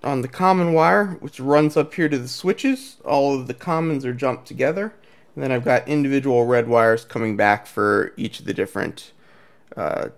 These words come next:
sensing sections, ten, eleven, twelve, and thirteen. So now what we're gonna do is we'll flip this back over.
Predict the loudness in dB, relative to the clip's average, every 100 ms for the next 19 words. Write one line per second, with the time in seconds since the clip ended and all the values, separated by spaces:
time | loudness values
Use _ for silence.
0 | _ 0 0 2 -2 2 2 2 0 -2
1 | -4 -2 0 4 4 4 2 -4 0 0
2 | 0 -4 -6 -6 -8 -10 -2 2 2 2
3 | -4 -2 4 6 6 2 -2 -2 0 0
4 | 2 0 -2 -8 -10 -10 -6 -6 -6 0
5 | 0 2 2 4 4